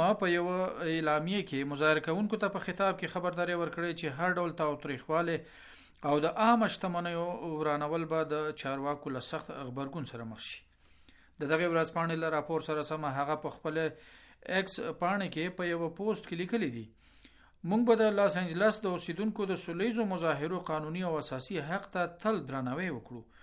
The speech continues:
خو تاوتریخوالی، اه، ویجاړي او د عامه شتمنیو زیانمنول زموږ په ښار کې د منلو وړ نه دي او عاملان به یې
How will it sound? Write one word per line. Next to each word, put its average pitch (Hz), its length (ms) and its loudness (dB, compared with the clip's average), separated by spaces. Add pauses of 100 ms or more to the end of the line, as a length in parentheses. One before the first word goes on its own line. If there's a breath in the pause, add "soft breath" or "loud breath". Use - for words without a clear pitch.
(240 soft breath)
خو - 140 -4
تاوتریخوالی، 185 880 2
اه، 170 400 -2 (920 soft breath)
ویجاړي 151 640 6
او 165 200 6
د 151 100 2 (140)
عامه 208 320 2
شتمنیو 165 600 -2
زیانمنول 147 680 -2 (460 loud breath)
زموږ 147 340 2
په 185 100 2
ښار 190 280 2
کې 185 180 -2
د 156 160 -2
منلو 151 360 -2
وړ 139 200 -4 (200)
نه 135 200 -2
دي 214 240 0
او 202 160 6 (120)
عاملان 180 480 2
به 170 100 2
یې 175 180 2